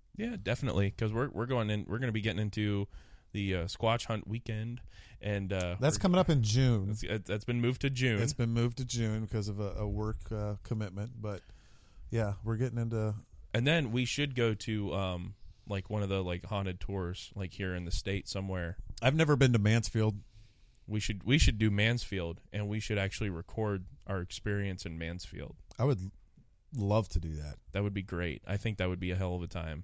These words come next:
Speaker 2: 'Cause I've had some paranormal stuff happen to me
Speaker 1: Or,
Speaker 2: personally.
Speaker 1: or at lea-, yeah,
Speaker 2: So
Speaker 1: me too.
Speaker 2: I,
Speaker 1: Definitely.
Speaker 2: I
Speaker 1: And that would be something we could definitely get into.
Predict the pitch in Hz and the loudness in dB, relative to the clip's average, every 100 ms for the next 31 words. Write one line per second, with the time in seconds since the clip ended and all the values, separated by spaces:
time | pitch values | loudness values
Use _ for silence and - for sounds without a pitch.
0 | - 120 139 175 147 127 117 113 104 101 | -4 0 2 2 2 2 2 2 0 -2
1 | - 101 95 92 85 87 - - 107 113 | -2 -4 -4 -6 -10 -14 -8 -2 -2 -2
2 | 87 - - 101 101 - 113 107 107 113 | -4 0 2 2 -2 0 0 2 0 2
3 | 104 98 143 165 202 123 - - 120 - | 4 4 2 2 2 2 0 -2 -4 -2
4 | 123 95 92 107 107 101 117 127 113 127 | 0 0 0 0 -2 0 -2 0 -2 0
5 | 107 120 110 98 110 123 101 98 101 101 | 0 0 0 2 0 2 0 0 0 0
6 | 98 85 | -2 -2